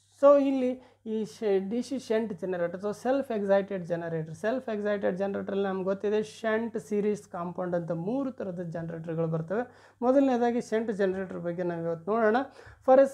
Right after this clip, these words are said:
self excited ಡಿ ಸಿ generator to build up voltage, the following conditions should be fulfilled. So ಈ ಸೆಲ್ಫ್ ಎಕ್ಸೈಟೆಡ್ ಡಿ ಸಿ ಜನರೇಟರ್‌ಗಳಲ್ಲಿ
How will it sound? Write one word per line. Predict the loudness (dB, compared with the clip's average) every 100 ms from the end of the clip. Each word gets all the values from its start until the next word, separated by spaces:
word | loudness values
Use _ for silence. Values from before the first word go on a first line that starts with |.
| 4
self | 4 4 2
excited | 4 4 4 2 2
ಡಿ | -2
ಸಿ | 0
generator | 0 0 0 0 0 0 2 4 2 0 -12 -20 _ -2
to | 0
build | -2 -8 2 4 6
up | 6 4
voltage, | 0 -2 2 2 0 -2 -4 -6 -14 -20 -12 0
the | 0
following | 0 4 4 6 2 -2 -4
conditions | -4 -6 -4 -6 -6 -8
should | -6
be | -8
fulfilled. | -8 -10 -10 -10 -14 -14 -14 0
So | 4 4 2 -12 -20 -6
ಈ | -6
ಸೆಲ್ಫ್ | -2 0 0 0
ಎಕ್ಸೈಟೆಡ್ | -2 -2 -2 -2
ಡಿ | -2
ಸಿ | -4 -6
ಜನರೇಟರ್‌ಗಳಲ್ಲಿ | -4 -4 -4 -4 -4 0 2 2 2